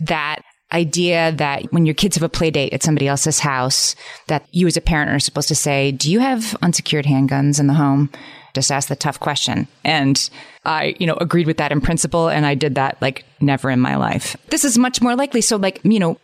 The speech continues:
several times recently, I have not asked that question.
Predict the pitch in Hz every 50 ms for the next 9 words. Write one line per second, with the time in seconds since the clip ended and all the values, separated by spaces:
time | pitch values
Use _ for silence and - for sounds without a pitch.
0 | _ _ - - - - - - 254 254 226 208 220 214 202 208 - - 226 226
1 | 240 247 254 247 247 233 - - - 151 160 151 - - 147 135 - 92 95 143
2 | 175 - 110 151 151 156 156 143 - 151 165 160 160 - - 139 139 151 143 -
3 | - - 156 143 139 - - - - 120 117 - - - 135 151 214 294